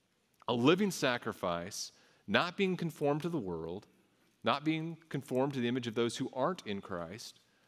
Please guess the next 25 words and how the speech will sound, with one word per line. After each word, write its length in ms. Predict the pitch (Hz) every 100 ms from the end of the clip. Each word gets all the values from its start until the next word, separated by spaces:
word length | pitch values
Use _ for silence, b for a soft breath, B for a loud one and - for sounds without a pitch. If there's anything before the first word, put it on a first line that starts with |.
| b
but 80 | 135
instead 380 | 135 - 190 143
continually 580 | 131 120 - 214 165 120
being 200 | 113 110
transformed 760 | - 127 131 - 160 151 107
as 160 | 101 -
we 260 | 110 101 101 b b b _ b b b b _ -
look 400 | 143 135 - - _ _ _ -
to 80 | 107
who 160 | 143
God 260 | 147 131 104
is 300 | 90 92 -
as 120 | 95
we 60 | 104
come 220 | - 92
to 80 | 95
His 180 | 98 -
Word. 440 | 135 117 92 78 - _ _ _ _ _ _ _ _ _ _ _
We 80 | 107
wanna 200 | 107 98
know 200 | 101 120
what 140 | 160
His 160 | 160 -
will 260 | 113 107
is, 480 | 90 80 78 - -